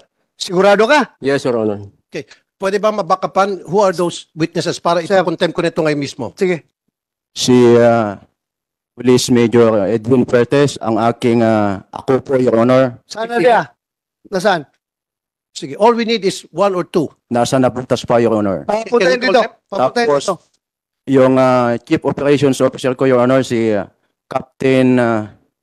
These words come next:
Speaker 4: Mundihar, Your Honor.
Speaker 1: Papuntahin dito.
Speaker 3: So
Speaker 1: Lahat.
Speaker 3: both of them will corroborate dun sa sinasabi mo na inutusan mo?
Speaker 4: Yes, Your Honor.
Speaker 3: Okay, Mister Chair, kapag yung dalawa nag-corroborate, kinorroborate yung statement niya,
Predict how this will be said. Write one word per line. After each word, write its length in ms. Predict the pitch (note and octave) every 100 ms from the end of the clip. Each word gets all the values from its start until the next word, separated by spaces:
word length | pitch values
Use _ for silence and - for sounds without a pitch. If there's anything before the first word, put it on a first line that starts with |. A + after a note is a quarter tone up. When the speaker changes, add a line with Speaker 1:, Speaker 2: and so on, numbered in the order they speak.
| _ _ _ -
Speaker 4:
Mundihar, 480 | C#3+ C#3 C#3 C3
Your 180 | G#2+ G#2+
Honor. 320 | G#2 G2 D#2 -
Speaker 1:
Papuntahin 480 | - A#3 B3+ C4 B3+
dito. 400 | C4 C4 - _
Speaker 3:
So 160 | -
Speaker 1:
Lahat. 240 | F#3+ G#3+ G3
Speaker 3:
both 100 | A3+
of 40 |
them 180 | F#3+ A#3
will 140 | G#3 G3+
corroborate 560 | F#3 F#3+ F3 F3 F#3
dun 160 | D3 E3
sa 80 | E3+
sinasabi 460 | D#3+ D#3+ E3 C#3+ D3+
mo 160 | D#3+
na 140 | A#2+ C3+
inutusan 480 | C#3+ C#3 D3 B2+ B2
mo? 320 | C3 G#2 _
Speaker 4:
Yes, 320 | - A#2+ A2 G#2+
Your 160 | F#2
Honor. 160 | D#2+ F3+
Speaker 3:
Okay, 220 | F#3 D3
Mister 260 | F#3+ F#3 F#3+
Chair, 300 | - G3 B2 _ _
kapag 400 | - E3+ F#3+ F3
yung 100 | F#3
dalawa 380 | F3+ F#3 G3+ A#3+
nag-corroborate, 560 | G#3 F#3 F#3 F3+ F#3 F3+
kinorroborate 580 | E3 F3 F3+ F#3+ G#3
yung 80 | F#3+
statement 380 | - F#3 F3+ F3
niya, 240 | E3 D#3